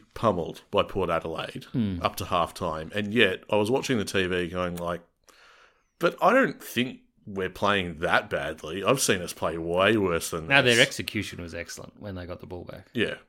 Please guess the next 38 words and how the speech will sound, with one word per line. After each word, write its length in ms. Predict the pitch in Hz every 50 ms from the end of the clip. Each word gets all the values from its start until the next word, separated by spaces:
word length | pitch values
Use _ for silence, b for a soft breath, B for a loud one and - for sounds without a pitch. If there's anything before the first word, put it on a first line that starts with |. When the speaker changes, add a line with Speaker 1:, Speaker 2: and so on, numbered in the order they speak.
| _ -
Speaker 1:
Uh, 200 | 123 123 127 117
I 40 | 123
want 140 | 143 180 196
to 40 | 180
mention 260 | 175 151 - 131 113
Sam 300 | - - 123 117 107 92
Butler. 420 | 87 104 107 104 107 95 87 - -
Not 200 | 101 120 165 180
a 40 | 170
remarkable 640 | 143 123 110 104 98 95 92 - - 98 87 87
game, 280 | 85 90 85 85 90 90
but 100 | 92 98
he 60 | 107
did 180 | 107 123 135 135
record 340 | 127 117 - - 110 107 101
a 60 | -
tackle 360 | - - - 117 113 - 117 107
inside 340 | 101 101 - 110 101 95
our 80 | 95 92
forward 260 | - - 104 98 95 -
fifty, 380 | 117 117 - - 107 104 - B B B B B B B
which 60 | - 117
is 80 | 104
more 180 | 131 147 156 151
than 100 | 143 123
what 180 | 123 117 117
I 20 | -
could 120 | 117 -
say 180 | - 113 107 107
for 80 | 101
the 80 | 92 90
rest 200 | 92 90 - -
of 40 | 82 85
the 120 | 82 - 82
team. 120 | 78 80 - _ _ _ b b b b b b b b b b b b b b b
Speaker 2:
So 220 | - - 208 214
our 160 | 214 202 196 185
spread 840 | - - - - - - _ - 147 147 120 107 95 95 92 107